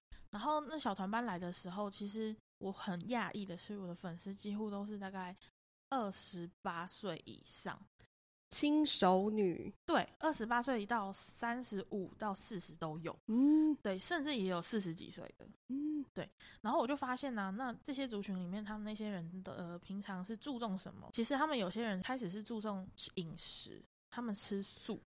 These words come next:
Speaker 1: 或是他们注重天然的饮食，
Speaker 2: 哦。
Speaker 1: 健康的饮食。
Speaker 2: 嗯，嗯，嗯，嗯。
Speaker 1: 这些人会第一批先想到说，“那我用在脸上的东西是不是也要选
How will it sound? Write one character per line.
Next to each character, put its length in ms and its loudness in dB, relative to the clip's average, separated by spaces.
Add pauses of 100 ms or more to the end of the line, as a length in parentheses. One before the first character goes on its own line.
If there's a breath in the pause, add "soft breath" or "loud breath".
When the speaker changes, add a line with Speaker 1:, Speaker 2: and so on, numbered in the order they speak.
(360)
Speaker 1:
或 100 2
是 120 0
他 120 0
们 160 -2
注 220 -4
重 180 -4
天 300 -2
然 220 0
的 160 -6
饮 180 -8
食， 220 -8
Speaker 2:
哦。 100 -16
Speaker 1:
健 220 -4
康 240 -6
的 80 -4
饮 260 -12
食。 160 -16
Speaker 2:
嗯， 140 0
嗯， 160 2
嗯， 220 2
嗯。 60 4
Speaker 1:
这 120 4
些 160 2
人 120 2
会 220 0
第 180 -4
一 60 -8
批 320 -10 (300)
先 280 -2 (140)
想 300 0
到 160 0
说 340 -2
，“那 180 2
我 220 2
用 180 0
在 120 -2
脸 180 -6
上 140 -4
的 40 -4
东 140 -4
西 80 -4
是 180 -6
不 60 -6
是 80 -4
也 100 -6
要 140 -8
选 180 -12